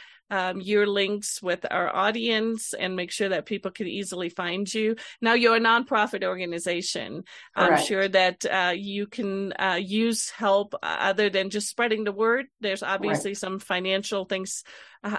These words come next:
Speaker 1: so let us know, uh, how can we be involved in your organization? How can
Speaker 2: <clears throat>
Speaker 1: we help your cause?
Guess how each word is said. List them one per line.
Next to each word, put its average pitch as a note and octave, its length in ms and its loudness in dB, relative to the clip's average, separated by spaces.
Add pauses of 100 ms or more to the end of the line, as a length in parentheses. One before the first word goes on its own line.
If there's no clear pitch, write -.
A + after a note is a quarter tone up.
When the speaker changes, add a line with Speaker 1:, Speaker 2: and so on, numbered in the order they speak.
(100)
Speaker 1:
so A3 280 2
let A3+ 260 2
us D#4 160 -2
know, A3+ 480 2
uh, G3 300 -2
how A3 160 0
can A#3 240 -4
we A3+ 160 -2
be G#3 180 -6
involved G3 560 2
in F#3 140 -10
your A3 160 2
organization? F3 640 -4
How F#3 160 -2
can F#3+ 180 -2
Speaker 2:
<clears throat> - 0 -
Speaker 1:
we F#3 80 -4
help F3+ 240 -6
your F#3 140 -2
cause? - 580 -8